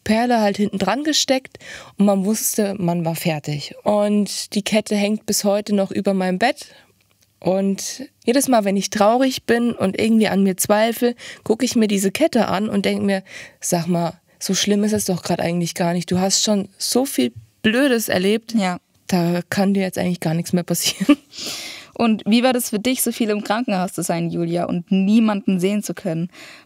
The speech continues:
Speaker 2: Man kann sich das ja vielleicht ein bisschen durch Corona vorstellen, ne, wie das ist, immer zu Hause zu sein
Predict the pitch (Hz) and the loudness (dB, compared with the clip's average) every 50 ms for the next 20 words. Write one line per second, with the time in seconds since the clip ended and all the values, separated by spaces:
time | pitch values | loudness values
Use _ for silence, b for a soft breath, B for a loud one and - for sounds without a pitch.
0 | B - 185 185 - 220 208 233 247 - 208 - 208 - - 185 190 196 - - | B -4 -4 -2 -2 -2 -2 -2 -4 -4 -2 -2 -2 -2 0 0 0 0 0 -2
1 | 190 180 - 208 208 - - 196 185 185 202 - - 180 170 - 165 175 196 208 | -4 -2 0 -2 -2 0 -2 -2 0 0 -2 -2 -2 -4 -4 -2 -2 -2 -2 -2
2 | 202 202 202 202 196 196 196 185 - - - - - - 185 190 214 - - 214 | -2 -2 -2 -2 -2 -2 -4 -4 -6 -8 -12 -12 -4 -2 -2 -2 -2 -4 -4 -2
3 | 196 185 185 185 175 180 175 170 - - - - 190 196 - - 185 180 170 180 | -2 -2 -2 -2 -2 -2 -2 -4 -4 -4 -4 -2 -2 -2 -2 -2 -2 -2 -2 -2
4 | - - 196 208 180 180 190 214 - - - 190 - 190 185 190 196 202 214 | -4 -6 -4 -2 -2 -2 -2 -4 -6 -8 -6 -4 -4 -4 -2 -2 -2 -2 -4